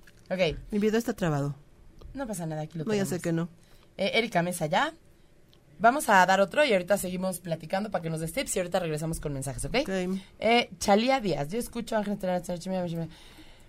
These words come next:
Speaker 1: cuatro de septiembre del noventa y cinco. Chalía Díaz.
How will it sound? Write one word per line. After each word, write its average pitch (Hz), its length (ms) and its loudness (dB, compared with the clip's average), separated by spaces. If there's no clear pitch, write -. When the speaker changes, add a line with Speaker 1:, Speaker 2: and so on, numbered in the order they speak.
Speaker 1:
cuatro 294 520 8
de 185 160 2
septiembre 214 560 4
del 190 160 4
noventa 156 320 2
y 151 80 0
cinco. 151 500 -4
Chalía 202 420 6
Díaz. 151 540 -4